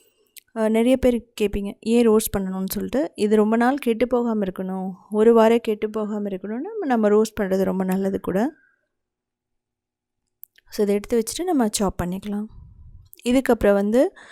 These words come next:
பம்ப்கின் சீட்ஸ், சன்ஃப்ளவர் சீட்ஸ், அதுக்கப்புறம் திராட்சை, அதாவது,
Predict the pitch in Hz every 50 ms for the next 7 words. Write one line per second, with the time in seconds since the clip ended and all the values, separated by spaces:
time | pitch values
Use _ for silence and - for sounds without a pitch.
0 | - - _ _ _ - 220 220 233 240 247 - 285 285 269 - - 269 277 311
1 | 320 - - - 214 208 220 - 226 214 208 202 202 - - 220 233 269 - -
2 | 240 196 190 185 - 196 190 - 254 320 359 294 202 170 170 165 - - 202 190
3 | - - _ _ _ _ _ - - 208 196 196 196 196 196 240